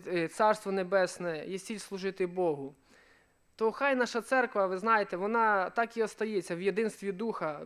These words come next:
бо в кожного з нас є ціль. Щоб ми там зустрілись у тому Золотому Граді Єрусалимі, щоб кожен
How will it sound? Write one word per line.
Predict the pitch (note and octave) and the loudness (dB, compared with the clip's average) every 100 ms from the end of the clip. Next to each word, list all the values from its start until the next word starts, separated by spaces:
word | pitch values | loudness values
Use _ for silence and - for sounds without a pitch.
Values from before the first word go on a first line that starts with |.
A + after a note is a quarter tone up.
| E3 | -12
бо | |
в | F#3+ | -10
кожного | - A#3 G#3 G#3 | -4 -2 -2 -2
з | |
нас | G#3+ G3 | -2 -4
є | G3+ | -8
ціль. | F#3 - F3 C#3 C3+ - - - - | -10 -8 -6 -6 -8 -18 -20 -20 -8
Щоб | G#3 | -4
ми | A3+ A#3+ | 0 0
там | G#3 G#3 F#3 | 2 -2 -2
зустрілись | F3+ G#3+ A3+ G3 - | -8 -8 -4 -4 -4
у | F#3 | -6
тому | F3+ F#3+ F3 | -6 -6 -4
Золотому | F#3 G3 A3+ G3+ | -6 -2 -2 -2
Граді | F3 G3 F3 | 2 2 2
Єрусалимі, | F3 E3 - F3 G3+ F#3 D#3+ - - | -2 -2 -4 0 0 0 -4 -10 -20
щоб | - G#3 - | -6 -4 2
кожен | B3 A3+ A3 G3+ | 4 4 2 -2